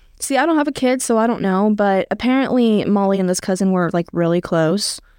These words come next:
And she actually had some kids of her own, and they were grown at this point. So they were thinking maybe sh-,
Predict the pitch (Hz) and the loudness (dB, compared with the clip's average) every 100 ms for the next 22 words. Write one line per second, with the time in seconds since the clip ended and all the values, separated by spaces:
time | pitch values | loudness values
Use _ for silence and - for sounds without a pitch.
0 | - - _ - 202 220 202 208 220 202 | -20 -20 _ -4 -2 0 -2 0 -2 0
1 | 190 - 202 180 175 - - 196 185 180 | -2 -2 0 0 0 0 -2 -2 0 -2
2 | - 170 175 180 175 175 175 165 165 170 | 0 0 0 0 0 0 -2 -2 0 -2
3 | - 190 - 220 208 196 - 208 190 190 | -2 -4 -4 -2 0 0 -2 0 0 0
4 | 196 202 190 196 185 175 180 175 175 170 | 0 0 0 2 2 2 2 2 2 2
5 | 175 - | 0 -4